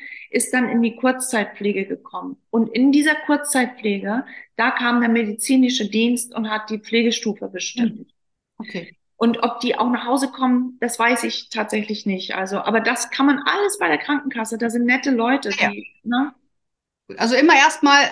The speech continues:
Speaker 2: Anruf bei der Krankenkasse und die haben auf alles eine Antwort dann im Endeffekt.
Speaker 1: Genau, denn man kriegt,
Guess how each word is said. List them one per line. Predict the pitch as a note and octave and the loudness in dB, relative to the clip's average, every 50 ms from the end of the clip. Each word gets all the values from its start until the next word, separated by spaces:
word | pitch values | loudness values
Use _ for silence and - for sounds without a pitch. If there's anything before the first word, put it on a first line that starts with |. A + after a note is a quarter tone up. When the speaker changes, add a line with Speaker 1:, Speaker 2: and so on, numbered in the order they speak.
| - | 2
Speaker 2:
Anruf | G#3 A#3 C4 C4 B3+ C4 C4 | 2 4 4 4 2 0 -4
bei | - A3+ | -4 -2
der | G#3 G#3+ | -2 -2
Krankenkasse | G#3 - B3 D4 F#4+ F#4+ - F4 - C#4 C#4+ C#4 C#4 - C#4+ C4+ - - - _ _ | -2 2 2 2 2 2 0 -2 -2 0 -2 -2 0 -2 -6 -6 -6 -14 -20 _ _
und | - A#3+ A3+ - G#3+ | -2 -2 0 2 4
die | C4 D4 C4+ C4+ | 4 4 6 4
haben | C4 - | 4 4
auf | - A#3 A3+ - | 2 0 0 2
alles | - G#3+ G#3 G#3+ G3+ - - | 2 2 2 2 -2 -4 -6
eine | - - | -6 -6
Antwort | D#3 F3 E3+ - - - - - | -6 -6 -8 -8 -10 -10 -8 -8
dann | E3+ E3+ F3 | -8 -6 -6
im | D#3+ | -6
Endeffekt. | - - D#3+ D#3 D#3 - - E3 - - | -6 -6 -8 -8 -10 -12 -12 -10 -4 -2
Speaker 1:
Genau, | E4+ F#4+ E4 C4+ B3 B3 B3+ A3+ A#3+ | -2 0 2 2 2 2 2 2 2
denn | C4+ C4 - - | 0 0 0 0
man | C4 C#4+ D4 | 0 0 0
kriegt, | - - E4+ - - | 0 -2 -2 -2 -2